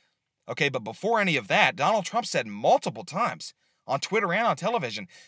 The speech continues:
that Assange should be put to death for exercising his First Amendment rights, freedom of the press.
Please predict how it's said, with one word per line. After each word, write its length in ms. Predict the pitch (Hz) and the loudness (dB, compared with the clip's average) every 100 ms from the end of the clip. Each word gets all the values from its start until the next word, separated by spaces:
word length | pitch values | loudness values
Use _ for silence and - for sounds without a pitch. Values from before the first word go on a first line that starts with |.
| - | -4
that 120 | 143 | -2
Assange 540 | 135 - 208 220 175 - - | 0 0 2 2 2 -4 -8
should 260 | - 180 139 | -2 -2 -2
be 140 | 151 | -6
put 340 | - 202 226 - | -6 -10 -8 -8
to 220 | 139 101 _ _ | -8 -10 _ _
death 500 | - 226 269 - - _ _ _ _ _ _ _ _ _ _ _ _ | 0 2 0 -2 -16 _ _ _ _ _ _ _ _ _ _ _ _
for 160 | 151 - | -6 4
exercising 640 | 220 - 240 226 208 185 | 4 4 -2 0 0 0
his 180 | 151 123 | -4 -6
First 300 | - 220 - | -4 -4 -2
Amendment 380 | 185 202 208 110 | -2 -2 -2 -4
rights, 540 | 113 185 - - - - _ _ | -2 0 0 -2 -8 -10 _ _
freedom 360 | - 233 294 220 | -6 -2 2 2
of 60 | |
the 80 | 185 | 0
press. 500 | - 247 254 - | 2 2 2 0